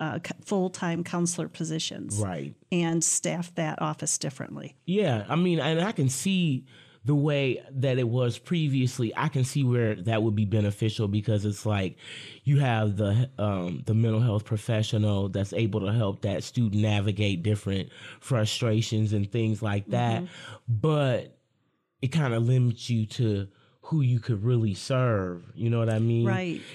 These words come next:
Speaker 2: And in this way now, it seems like with a general advice,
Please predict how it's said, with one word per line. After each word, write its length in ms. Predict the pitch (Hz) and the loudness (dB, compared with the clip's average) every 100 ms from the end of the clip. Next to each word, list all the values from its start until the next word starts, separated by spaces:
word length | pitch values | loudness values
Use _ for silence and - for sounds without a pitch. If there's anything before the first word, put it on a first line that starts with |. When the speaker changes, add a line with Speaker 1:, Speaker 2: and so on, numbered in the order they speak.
| - | -2
Speaker 2:
And 200 | 135 120 | 0 2
in 160 | 113 120 | 2 4
this 280 | 143 131 | 2 2
way 280 | 120 120 110 | 0 2 2
now, 480 | 113 120 127 117 107 | 2 2 2 2 2
it 100 | 90 | -2
seems 280 | - 127 110 | -2 0 2
like 160 | 107 104 | 2 0
with 120 | 101 | -2
a 60 | 95 | -2
general 800 | 90 143 143 113 104 95 - - - | 0 2 4 2 2 -2 -6 -14 -4
advice, 560 | 113 98 107 101 104 | -2 0 -2 0 -2